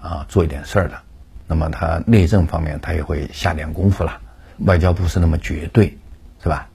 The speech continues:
那就对中美关系好一点。哎，所以关于十一月八号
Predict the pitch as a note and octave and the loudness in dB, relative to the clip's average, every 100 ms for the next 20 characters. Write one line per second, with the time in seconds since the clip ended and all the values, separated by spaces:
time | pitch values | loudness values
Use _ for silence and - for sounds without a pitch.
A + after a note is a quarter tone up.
0 | - - - A#2 G#2+ F#2+ D#2+ F#2+ E2 - | -20 -6 2 6 6 6 2 2 0 0
1 | D2+ - - - - - F2 - - - | -6 -6 -8 -8 -8 -8 -10 -14 -20 -20
2 | - - - - - - - - C#3 B2 | -20 -20 -20 -20 -20 -16 -10 4 6 6
3 | E3 D#3 D3+ - - - - - - - | 6 6 4 2 -10 -20 -20 -20 -20 -20
4 | - - - - - - - - C#3+ C#3+ | -20 -20 -20 -20 -20 -20 -6 4 8 8
5 | A2 C#3 C#3+ C#3 D#3 | 6 4 0 0 -4